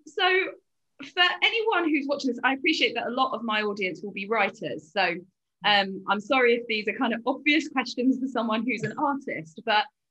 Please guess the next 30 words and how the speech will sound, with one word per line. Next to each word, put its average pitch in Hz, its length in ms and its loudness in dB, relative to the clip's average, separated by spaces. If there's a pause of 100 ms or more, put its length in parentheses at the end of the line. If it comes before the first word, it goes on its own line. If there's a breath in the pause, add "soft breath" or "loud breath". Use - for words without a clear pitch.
(140)
um, 254 320 4 (160)
I, 277 200 4 (180)
I 302 120 4
thought - 200 -6
people 415 240 -2
would - 60 -4
be 320 80 -2
interested 294 600 -2
in, 214 340 -2 (220)
as 254 380 4
an 240 120 -2
independent 226 680 -6
artist, 285 580 -2 (140)
how 208 260 -2
you 202 320 -2 (300)
sort - 240 -6
of - 80 -18 (180)
publish 170 400 -6
your 175 120 -6
work. 156 300 -2
I 175 60 0
know 175 120 0
it's - 160 -2
not 160 100 -12
the 165 60 -10
same, 170 240 -2
but - 160 -6
how 214 120 -2
do 220 160 -8
you 202 400 -4